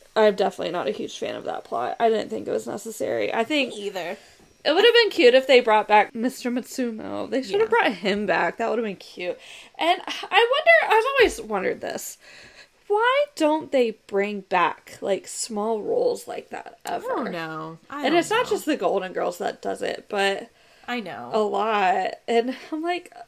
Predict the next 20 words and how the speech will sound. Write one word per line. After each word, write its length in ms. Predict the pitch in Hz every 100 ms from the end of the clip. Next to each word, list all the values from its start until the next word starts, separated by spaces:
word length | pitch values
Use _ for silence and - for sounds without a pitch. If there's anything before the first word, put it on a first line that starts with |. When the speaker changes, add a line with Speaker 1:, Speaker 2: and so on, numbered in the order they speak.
| - - -
Speaker 1:
it's 160 | 320 -
such 160 | 370
a 60 | 427
good 120 | 427
opportunity 720 | 349 311 320 - 262 254 254 233
to 60 |
Speaker 2:
I 40 | 208
Speaker 1:
bring 240 | 208 208
Speaker 2:
know. 120 | 160
Speaker 1:
somebody 320 | 254 247 233
back 400 | 226 185 180 196
like 220 | 202 185 -
that 280 | 180 175
with 140 | 190 220
somebody 300 | - 240 247
Speaker 2:
Yeah. 80 | 233
Speaker 1:
that 120 | 208
had 140 | 208
a 80 | 196
good, 400 | 196 196 196